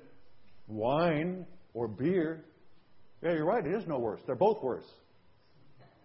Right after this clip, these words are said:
Well, I don't know how they ever got off on this stuff. They got it because grandma and mom are doing it. And granddad and dad are doing it. Well, they take it. What's wrong with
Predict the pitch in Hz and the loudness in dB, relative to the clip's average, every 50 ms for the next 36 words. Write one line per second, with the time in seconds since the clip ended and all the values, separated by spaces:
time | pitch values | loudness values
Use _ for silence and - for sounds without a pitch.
0 | - _ _ _ _ _ _ _ _ - - - - - 151 175 175 214 233 220 | -20 _ _ _ _ _ _ _ _ -20 -20 -16 2 6 8 8 10 8 6 6
1 | 214 208 180 180 190 175 165 185 180 170 170 - 170 170 170 175 180 170 175 143 | 4 2 2 2 2 2 2 2 0 0 0 0 0 2 2 2 2 0 -2 -4
2 | 131 120 110 - - 120 98 98 - - 143 135 - 185 208 196 165 151 156 - | -8 -8 -8 -8 -8 -8 -8 -8 -6 -6 -4 0 0 2 2 2 0 -2 -4 -4
3 | 170 151 110 98 - 131 165 180 180 170 175 175 175 156 139 131 139 156 165 156 | -4 -4 -4 -4 0 2 4 4 4 4 2 2 2 0 -2 -2 0 0 2 2
4 | 156 160 160 151 - - - - - 123 123 117 143 139 120 113 104 - - - | 2 0 -2 -4 -8 -12 -18 -12 -8 -8 -4 -2 0 0 0 -2 -4 -8 -12 -20
5 | - _ _ _ _ _ _ _ - - - - _ _ _ _ _ 101 101 127 | -20 _ _ _ _ _ _ _ -20 -20 -20 -20 _ _ _ _ _ -8 2 6
6 | 156 175 170 165 151 156 156 156 147 135 151 160 170 156 147 127 113 127 120 113 | 6 8 8 6 6 6 6 4 4 6 8 10 10 10 8 6 4 2 2 0
7 | 98 90 - - - - _ _ _ _ _ 107 107 123 170 247 277 - - 180 | -2 -6 -10 -14 -20 -20 _ _ _ _ _ 0 8 12 12 12 12 12 12 12
8 | 156 - 202 196 202 - - - 190 185 - 190 202 208 214 202 | 12 12 12 8 6 2 0 2 2 2 4 6 6 6 6 4